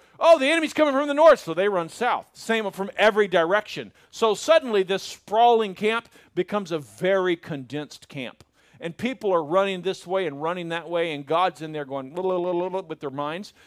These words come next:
And so they start pulling swords out while they're running, and they go, "Ah, the soldiers!" And so they start stabbing each other. A hundred and twenty thousand men.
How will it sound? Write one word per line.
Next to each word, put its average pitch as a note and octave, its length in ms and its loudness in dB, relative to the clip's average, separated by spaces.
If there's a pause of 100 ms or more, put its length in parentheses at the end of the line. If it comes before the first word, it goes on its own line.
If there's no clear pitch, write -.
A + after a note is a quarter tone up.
(200)
And G#3 180 -4
so B3 160 4
they B3+ 160 2
start - 400 0
pulling B3+ 320 4
swords A3+ 460 0
out F3 200 2
while F3+ 200 6
they're D#3 120 0
running, A3+ 360 0
and F#3+ 100 -6
they F3+ 80 0
go, E3+ 220 0 (240)
"Ah, F4+ 500 8
the D#4+ 80 -4
soldiers!" F4 540 0
And A#3+ 120 -6
so A3+ 160 -4
they A3 120 0
start G#3 260 -8
stabbing G#3 400 -2
each D3+ 220 -10
other. C#3 240 -2
A C#3+ 100 -4
hundred F3+ 460 -8
and A#2+ 200 -12
twenty D#3 680 -20
thousand B2+ 760 -14
men. G#2+ 540 -14